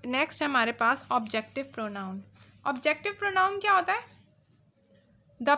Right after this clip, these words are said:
person who receives the action is called an objective pronoun। वो इंसान, वो शख्स जो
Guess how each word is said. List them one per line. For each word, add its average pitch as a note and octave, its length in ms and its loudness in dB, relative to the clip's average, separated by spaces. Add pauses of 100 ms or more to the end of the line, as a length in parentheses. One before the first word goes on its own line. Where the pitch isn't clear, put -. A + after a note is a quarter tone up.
(160)
person E4 600 4
who F4+ 240 2
receives F4 520 0
the E4 280 4
action G#3 580 -4
is C#4+ 220 -6 (100)
called C#4 360 2
an B3 340 0
objective A3 440 -6 (120)
pronoun। G3+ 500 -4 (380)
वो D#4 280 4
इंसान, B3 1300 0 (140)
वो B3+ 340 0
शख्स - 720 2 (1000)
जो C#4 380 2